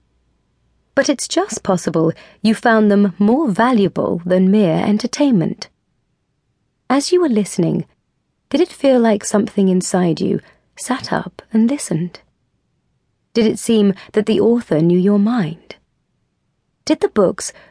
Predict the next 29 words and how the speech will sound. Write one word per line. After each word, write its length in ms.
talk 200
about 340
thoughts 720
and 220
feelings 640
you 100
have 140
had 320
but 100
never 300
articulated? 1120
Did 160
the 120
words 380
describe 520
your 120
experience 840
so 220
acutely 720
that 120
they 140
seem 320
to 100
have 200
been 220
written 340
especially 760
for 180
you, 480